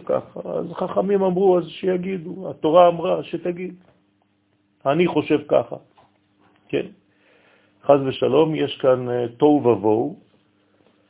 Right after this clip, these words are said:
וכשחס וחלילה האנשים לא מקבלים את המרות העליונה, זה מה שקורה בעולם.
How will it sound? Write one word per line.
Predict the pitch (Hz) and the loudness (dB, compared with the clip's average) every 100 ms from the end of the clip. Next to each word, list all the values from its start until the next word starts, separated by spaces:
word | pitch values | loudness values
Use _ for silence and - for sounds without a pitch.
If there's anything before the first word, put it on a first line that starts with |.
| _ _ _ _ _ _ _ _ 104 | _ _ _ _ _ _ _ _ -8
וכשחס | 101 110 - 123 113 131 135 | -6 -6 -2 -2 4 4 4
וחלילה | 127 123 127 139 135 113 98 107 | 0 0 0 2 0 0 -2 -8
האנשים | 110 107 101 139 | -10 -10 -8 -6
לא | 131 143 | -2 -2
מקבלים | 139 - 107 92 143 185 131 | -2 -4 -4 -2 0 0 0
את | 110 113 | -4 -2
המרות | 101 101 104 120 120 - - _ - | -2 0 0 0 -2 -8 -20 _ -8
העליונה, | 110 107 113 165 175 170 - _ _ _ | -4 -2 -2 -2 -4 -6 -12 _ _ _
זה | 127 | -10
מה | 139 | -8
שקורה | 127 113 131 131 | -8 -6 -4 -2
בעולם. | 120 120 117 | 0 0 -2